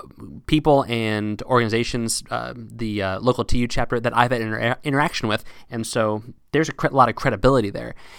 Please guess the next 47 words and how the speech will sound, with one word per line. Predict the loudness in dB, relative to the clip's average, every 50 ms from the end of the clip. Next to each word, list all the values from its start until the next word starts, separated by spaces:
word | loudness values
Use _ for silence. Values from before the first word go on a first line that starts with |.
| -20 -18 -12
and | -8 -6 -4 -4 -4 -4 -4 -6 -6 -8 -10 -12 -10 -6
I'm, | -4 -4 -4 -4 -8 -12 -10
I | -8 -2 2
listened | 6 8 8 8 6 4 0 -2 -4
when | -6 -6
I | -6
saw | -4 2 4 4 4
those | 4 2 0 -2 -4
names. | -6 -8 -10 -10 -12 -14 -16 -18 -20 -20 -20 -20 -20 _ _ _ _ -2
So | 0 2
there's | 4 4 4 4 2
a | 2
lot | 2 4 4 4
of | 4 8
caveats | 10 10 10 10 8 6 2 0 -2 -4 -6 -8
in | -10 -8
here, | -10 -10 -10
and | -8 -8
it's | -8 -8
well | -8 -10 2 4 6 6 8 6 4 2 0 -2 -4 -6 -8 -12 -18 -18 -6
written, | -2 -2 -2 -2 -2 -8 -12 -14 -16 -18 -20 _ -20 -20 -20 _ -20 -20 -4 -2
but | -2 -2 -2
this | -6 -10 -4 0 0 2 2
is | 2 0
the | -2 4
thing | 6 6 6 6
that | 4 2
I | 2 2
really | 2 2 2 2 2 2
wanted | 2 4 4 4 2 2 0 -2
to, | -4 -6 -6 -4 -4 -4 -4 -6
to, | -6 -6 -2
to | 4
point | 6 6 6 6 4 0 -2
out, | -6 -10 -8 -6
and | -2 -2 0
this | 0 0 0
is | 0 0 0 -2 -2 -4 0
something | 2 4 4 4 2 0 -2
I | -2 -2
didn't | -2 -2 -2 -2 -2
mention | -4 -4 -2 -2 -2 -4 -4 -6 -6 -6 -8 -12 -16 -20 -20 -12 -8
a | -4 0
lot | 2 2 2 0 -2 -4
in | -8 -8 -6 -4 -2
my | -2 -2 -2 -4 -6 -8 -10 -10
podcast, | -6 0 2 2 2 6 6 6 6 6 2 -4 -6 -8 -10